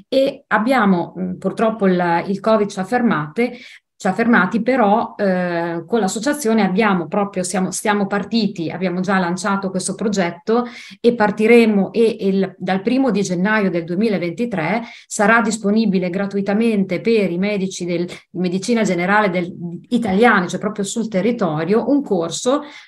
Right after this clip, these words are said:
eh, accreditato, quindi avranno, eh, la possibilità di accumulare i crediti E C M, quindi una fad,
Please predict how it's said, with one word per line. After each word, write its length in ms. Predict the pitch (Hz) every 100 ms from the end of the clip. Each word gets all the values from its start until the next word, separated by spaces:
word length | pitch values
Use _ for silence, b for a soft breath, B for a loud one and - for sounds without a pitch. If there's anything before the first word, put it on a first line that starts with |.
| B
eh, 60 | -
accreditato, 1040 | 190 180 - - 202 190 185 185 165 165 269
quindi 180 | 202 185
avranno, 640 | 180 190 185 170 165 160
eh, 60 | 165
la 300 | 170 156 156
possibilità 520 | 151 - 180 175 220 214
di 100 | 180
accumulare 640 | - 180 170 190 190 165 B B
i 80 |
crediti 400 | - 202 196 185
E 40 | 180
C 180 | - 208
M, 380 | 196 180 165 165
quindi 200 | 180 175
una 140 | 165
fad, 580 | 185 170 147 160 208